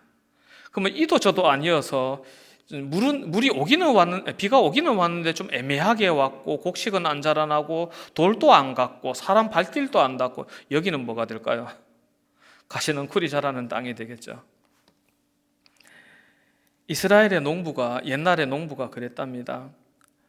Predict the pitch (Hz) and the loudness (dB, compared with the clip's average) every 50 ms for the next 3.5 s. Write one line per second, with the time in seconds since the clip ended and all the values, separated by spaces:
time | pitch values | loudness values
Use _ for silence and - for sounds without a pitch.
0 | _ _ _ _ _ - 123 135 175 180 214 190 170 147 139 131 127 127 131 131 | _ _ _ _ _ -12 -8 -6 -2 -2 -2 -2 -2 -4 -6 -8 -6 -6 -6 -8
1 | 131 - - - 156 143 131 120 - - 131 127 131 135 143 147 - _ - - | -10 -10 -8 -4 -2 -2 -2 -2 -6 -8 -8 -8 -8 -8 -10 -14 -18 _ -12 -10
2 | 175 151 139 123 120 117 123 123 127 135 135 139 147 151 156 - - 143 127 - | -8 -8 -8 -8 -8 -10 -12 -12 -14 -12 -12 -12 -12 -12 -14 -18 -18 -16 -16 -16
3 | - - 151 - 131 127 - - - | -16 -16 -18 -20 -20 -20 -20 -20 -20